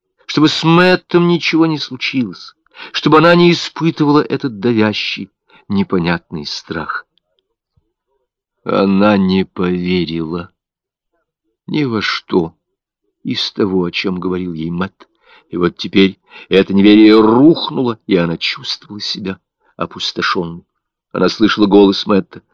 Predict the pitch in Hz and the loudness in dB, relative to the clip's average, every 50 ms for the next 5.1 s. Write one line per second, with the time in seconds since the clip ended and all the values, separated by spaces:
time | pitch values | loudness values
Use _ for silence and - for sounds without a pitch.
0 | _ _ - 101 101 92 - - 107 107 104 - 113 107 92 107 113 110 - - | _ _ -2 -2 0 0 0 0 0 0 2 2 2 2 4 4 4 2 2 -2
1 | - 123 113 110 101 - - 113 113 113 120 120 123 127 104 87 110 117 123 123 | -2 0 0 0 0 -2 -2 0 2 4 4 4 4 2 2 2 4 4 4 4
2 | 117 _ - 131 120 131 131 120 117 104 131 143 127 - - 135 131 131 117 98 | 2 _ 0 2 4 4 4 4 2 2 4 4 4 2 2 2 4 4 2 0
3 | 87 131 135 131 - - 131 131 131 131 139 135 - - - - 123 127 143 151 | 2 2 2 2 2 2 2 4 4 4 4 2 0 -4 -6 -2 0 2 4 4
4 | 160 160 - - - - 160 165 139 120 - - - 165 156 131 - - 147 131 | 4 4 2 0 -2 2 2 2 2 2 -4 -8 -6 -6 -6 -6 -4 -4 -4 -4
5 | 110 | -4